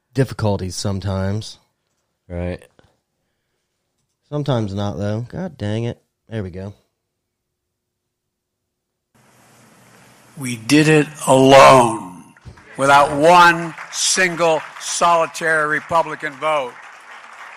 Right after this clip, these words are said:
Speaker 3: The American come is flat on its back. It was the Democrats. It was you. I mean, come on.
Speaker 2: The heck's he talking about?
Speaker 3: Where are you?
Speaker 1: It's an idiot.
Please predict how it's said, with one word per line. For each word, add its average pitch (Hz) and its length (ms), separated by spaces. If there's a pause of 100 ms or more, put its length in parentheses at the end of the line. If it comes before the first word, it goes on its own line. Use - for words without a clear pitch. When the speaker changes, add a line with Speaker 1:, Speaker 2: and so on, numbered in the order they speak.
(1120)
Speaker 3:
The 185 60
American 233 380
come 247 280
is 196 120
flat 247 380
on 247 180
its 220 200
back. 240 340 (840)
It 185 60
was 185 120
the 202 100
Democrats. 202 680
It 180 60
was 156 180
you. 262 380 (540)
I 269 80
mean, 269 200 (100)
come 277 160
on. 190 220 (1120)
Speaker 2:
The 117 80
heck's 113 240
he 98 60
talking 98 280
about? - 920 (140)
Speaker 3:
Where 147 160
are 131 140
you? 104 100 (100)
Speaker 1:
It's - 160
an 92 120
idiot. 85 400